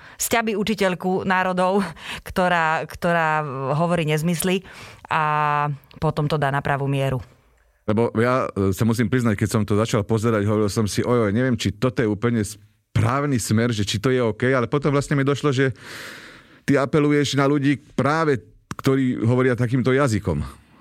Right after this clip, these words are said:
Speaker 1: Áno, neviem, či úplne sa k ním toto video bude môcť dostať, ale, e, keď som si ho pozerala, prišlo mi, že strašne dlho som hrozná, ako zlý pocit zo seba som mala a mám pocit, že ľudia, ktorí ma dlhšie poznajú, tak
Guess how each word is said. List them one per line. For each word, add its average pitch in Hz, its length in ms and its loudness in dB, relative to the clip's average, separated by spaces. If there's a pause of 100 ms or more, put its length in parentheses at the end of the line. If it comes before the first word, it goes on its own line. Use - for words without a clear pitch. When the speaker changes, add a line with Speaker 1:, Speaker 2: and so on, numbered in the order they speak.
(520)
Speaker 1:
Áno, 202 480 2
neviem, 240 640 2
či 208 320 -2
úplne 180 480 0
sa 180 160 -2
k 196 160 -4
ním 185 80 0
toto 180 160 -2
video 180 320 0
bude 175 160 -2
môcť 185 240 -2
dostať, 151 480 0
ale, 175 140 0 (100)
e, - 20 -4 (380)
keď 202 160 0
som 220 80 0
si 214 160 0
ho 185 60 -2
pozerala, 190 420 0
prišlo 190 320 -2
mi, 196 80 0
že 196 80 -2
strašne 190 480 -2
dlho 208 160 0
som 214 240 0
hrozná, 202 640 0
ako 170 480 -4
zlý 214 320 0
pocit 208 320 -2
zo 190 80 -2
seba 196 240 0
som 208 160 0
mala 185 320 0 (320)
a 180 240 0
mám 208 160 0
pocit, 208 240 -2
že 208 80 2
ľudia, 208 240 0
ktorí 208 240 -2
ma 202 80 0
dlhšie 185 320 -4
poznajú, 196 400 0
tak - 400 -6